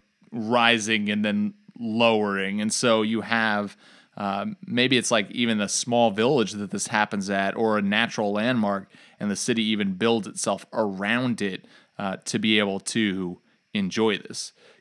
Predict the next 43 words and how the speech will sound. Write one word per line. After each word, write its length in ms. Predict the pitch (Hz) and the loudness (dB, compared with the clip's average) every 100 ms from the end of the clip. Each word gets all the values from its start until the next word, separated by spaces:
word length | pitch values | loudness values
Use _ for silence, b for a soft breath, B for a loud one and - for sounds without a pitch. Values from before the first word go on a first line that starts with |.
| - | 0
'Cause 80 | 131 | 4
that, 160 | 135 | 4
I 60 | 131 | 4
mean, 280 | 139 131 104 | 2 -2 -4
we, 220 | 120 135 - | 0 0 0
you 160 | 127 | -2
know, 120 | 123 107 | 0 0
we'd 160 | 110 | 0
have 180 | 123 117 | 0 0
to 300 | 117 101 101 | 0 0 -2
figure 340 | 95 117 220 127 | -4 -8 -2 4
out, 280 | 196 202 | 4 2
like, 180 | 98 101 | -4 -6
so 160 | - 104 | -6 -4
how 220 | 123 123 | 4 4
long 300 | 113 113 110 | 4 2 2
does 140 | 98 | -2
this 280 | 101 - - | -6 -6 -8
light 380 | - 107 113 104 | -4 0 2 0
stay 200 | - 107 | 0 0
in 120 | 95 | 0
the 40 | 98 | -4
sky? 320 | - 117 156 | 0 2 2
Does 140 | - - | -2 -8
it 120 | - | -6
stay 260 | - 104 | -2 0
in 80 | 104 | 0
the 60 | 104 | -4
sky 320 | - 107 123 | -2 0 0
for 240 | 139 117 | 0 -2
a 40 | 104 | 0
full 220 | 123 120 | 0 -2
day's 380 | 104 107 135 135 | 0 0 0 -2
time? 400 | 135 151 220 233 B B | -2 0 0 -2 B B
Is 140 | 120 117 | -6 -4
it, 80 | 117 | 0
like, 240 | 113 107 | 0 2
a 280 | 104 101 - _ - | 0 0 -4 _ -4
couple 240 | 139 117 | -2 0
minute 360 | 101 117 147 - | 2 2 2 -2
thing? 360 | - 170 185 | -2 0 2
Like, 400 | 165 117 107 101 | 4 4 4 0
those, 720 | 104 123 147 151 123 - - | 0 2 4 2 0 -2 -6